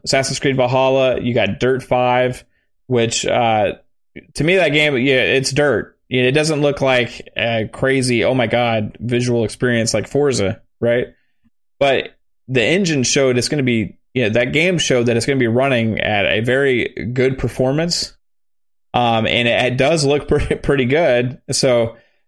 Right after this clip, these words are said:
uh, I'm excited about that game. It is an arcade style racer. It's not meant to blow people away, visuals department. It's meant to be a fun game to play. I'm excited about the, uh, course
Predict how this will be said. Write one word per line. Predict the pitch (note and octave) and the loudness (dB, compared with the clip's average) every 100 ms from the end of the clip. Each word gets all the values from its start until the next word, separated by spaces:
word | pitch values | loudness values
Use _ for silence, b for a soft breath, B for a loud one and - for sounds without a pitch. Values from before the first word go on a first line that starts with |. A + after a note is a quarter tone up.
| - | -2
uh, | A#2 A2+ D2 | 0 2 2
I'm | C3 F3 | 2 2
excited | D#3+ D#3+ D3+ | 0 0 2
about | C#3+ C#3 | 2 2
that | C#3+ | 2
game. | C#3 C#3 | 2 2
It | C#3 D3 | 2 0
is | D3 | 0
an | |
arcade | - A2+ A#2+ - C3 C3+ | 0 0 0 0 0 0
style | C#3 C3 | 0 2
racer. | C3 C3 C3 C3 | 2 0 0 -2
It's | A2 | 0
not | B2+ G2 | -2 0
meant | B2+ A#2+ | -2 -2
to | |
blow | A#2 A#2+ A#2 A2+ | 0 0 0 0
people | A#2+ A#2 A#2 A2+ | -2 0 0 0
away, | A#2+ A#2+ A#2+ | 2 2 0
visuals | A#2 B2 C#3 D3 D3 | 0 0 0 -2 -2
department. | D#3 E3 F3 G3+ - _ _ - | -2 -2 -2 -4 -10 _ _ -4
It's | A#2 | -2
meant | C3+ C#3+ A2+ | 0 -2 -2
to | C3 | -2
be | C3 B2+ A#2+ | 0 0 2
a | G#2 G#2+ | 2 0
fun | - C#3 C3 | 0 0 0
game | A#2+ B2 A#2 | 0 0 0
to | G#2 | -2
play. | C3+ C3+ D3 D#3+ - b b - | 0 0 0 -2 -6 b b -2
I'm | A#2 | 0
excited | A2 - C3+ C3 | 0 2 2 2
about | B2 A#2 A#2 | 2 0 0
the, | B2 A2+ G#2+ | -2 0 0
uh, | G2+ F#2+ F2+ | 0 0 -4
course | - C3+ B2+ A#2+ | -2 0 0 -2